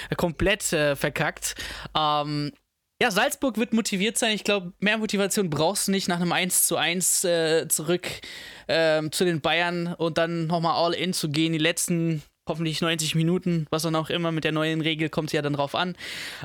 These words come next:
Ähm, aber Bayern zu Hause, wie gesagt, das ist jetzt gegen Salzburg, wäre für mich too early einfach. <laughs> Wäre echt eine große Sensation, wenn da jetzt Salzburg noch in der Allianz Arena einen Sieg mitnimmt. Von daher, ich meine, Problem-,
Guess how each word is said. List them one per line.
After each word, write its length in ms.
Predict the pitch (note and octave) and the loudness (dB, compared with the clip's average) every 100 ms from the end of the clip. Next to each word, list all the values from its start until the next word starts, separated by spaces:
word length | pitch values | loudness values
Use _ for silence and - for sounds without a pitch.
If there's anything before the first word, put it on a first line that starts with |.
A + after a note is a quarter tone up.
| - | -6
Ähm, 800 | D3+ D3+ D3 D3+ D3 D3 C#3+ C#3 - _ _ _ _ _ _ | -2 0 0 0 -2 -2 -4 -6 -10 _ _ _ _ _ _
aber 140 | F#3 G#3 | -2 0
Bayern 440 | D#3 F3 G#3+ G#3 | 2 2 2 2
zu 220 | F#3 F3+ | 2 2
Hause, 640 | F3 F#3 G3+ F#3 G3 F#3 F3+ | 2 2 2 2 2 2 2
wie 60 | |
gesagt, 600 | E3+ D#3+ F3 F3+ - - | 2 2 2 0 -6 -6
das 140 | F3+ - | -4 -2
ist 180 | F3+ - | -2 0
jetzt 320 | E3 - - | 0 -2 -2
gegen 160 | F3 | -2
Salzburg, 560 | D#3+ D#3+ F3+ - E3 C#3+ | 0 0 0 0 -2 0
wäre 160 | E3+ D#3+ | -2 0
für 140 | E3 | -2
mich 260 | D#3+ D3+ - | 0 -2 0
too 160 | F#3 | 0
early 340 | C#3+ F#3 F#3+ E3+ | 2 0 0 0
einfach. 480 | E3+ F3 E3 - - _ _ _ - | -2 -2 -2 -6 -16 _ _ _ -8
<laughs> 580 | - F3+ - - A3 D#3 | -4 -4 -6 -6 -2 0
Wäre 200 | E3 D#3+ | 2 0
echt 180 | F3 | 0
eine 80 | F3 | -2
große 260 | D#3+ F#3 F3+ | 0 0 2
Sensation, 480 | E3+ D#3 D3+ F3 E3 | 0 0 0 0 0
wenn 100 | D3+ | 0
da 100 | D3+ | 0
jetzt 180 | D3 | 0
Salzburg 380 | D3+ D3+ - C#3+ | 0 -2 -4 -4
noch 120 | D#3+ | -4
in 80 | D3 | -2
der 80 | C#3 | -2
Allianz 300 | C#3+ D3 D3+ | 0 -2 -2
Arena 280 | C#3+ C#3 C#3 | -2 -2 -2
einen 120 | C3+ | 0
Sieg 220 | D3+ E3 | -2 -4
mitnimmt. 400 | D#3+ - D3+ C3+ - - - - | -6 -4 -4 -4 -10 -14 -16 -12
Von 140 | - D#3 | -4 -2
daher, 180 | E3 D#3 | 0 -2
ich 180 | - | -6
meine, 640 | E3 E3 F3+ G#3+ A#3 A#3+ A3+ _ - | -4 0 2 2 2 2 0 _ -8
Problem-, 540 | - E3+ F#3+ G3+ | -4 -2 0 0